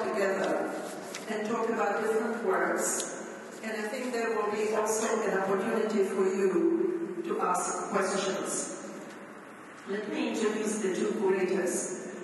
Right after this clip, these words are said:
Since joining the Pigeon in September two thousand eleven, Mika was, has coordinated the exhibition Dark Matters, in addition to coordinating Ai Weiwei According to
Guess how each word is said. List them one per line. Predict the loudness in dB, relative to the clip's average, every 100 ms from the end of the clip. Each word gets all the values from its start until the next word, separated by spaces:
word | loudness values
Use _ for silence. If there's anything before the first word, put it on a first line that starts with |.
| -10 -10
Since | -6 -4 -2 -2 -4 -6 -2
joining | 0 2 2 2
the | 2 4
Pigeon | 4 4 2 2
in | 0
September | 0 0 2 2 2 2
two | 2
thousand | 2 2 2 2 2 4
eleven, | 4 4 2 0 -2 -2 -6 -6 -2
Mika | 0 2 2
was, | 4 2 2 0 -4 -6 -8 -8 -4
has | -2 0 -2 0
coordinated | 2 2 2 2 2
the | 0
exhibition | 0 0 0 -2 0 0 0
Dark | 2 2 0
Matters, | 0 0 0 2 2 0 -4 -6 -8 -10 -4
in | 0 2
addition | 2 0 0 0
to | 2 2
coordinating | 2 2 2 2 0 -2 -2 -2 0
Ai | 2 4
Weiwei | 4 4 4 4 2
According | 2 2 2 0
to | -2